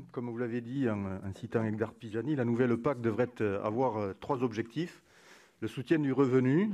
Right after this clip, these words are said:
euh, dans un, euh, contexte où, euh, la loi Egalim, euh, reste un échec,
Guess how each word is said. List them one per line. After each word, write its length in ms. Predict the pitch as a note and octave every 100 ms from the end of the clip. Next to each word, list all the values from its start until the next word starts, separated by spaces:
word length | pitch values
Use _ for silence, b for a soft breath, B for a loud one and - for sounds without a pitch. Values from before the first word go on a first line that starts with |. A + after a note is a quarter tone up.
| -
euh, 540 | A2+ A2+ A#2 A#2+ A#2+ - - - - - - A#2+
dans 260 | B2+ A#2
un, 140 | C3 B2
euh, 480 | A#2 A2+ A2 G#2 G#2+
contexte 500 | C3+ A#2+ C#3+ C#3 -
où, 380 | A#2+ A2+ A2+ A2+
euh, 140 | G#2+ G2+
la 120 | A2
loi 220 | A#2+ B2
Egalim, 480 | B2 B2 C#3 A#2+ A2 B B B B B G#2+
euh, 380 | G#2 G#2 G2 G2+
reste 280 | G2+ C3+ -
un 80 | C3
échec, 480 | A#2+ D3 - -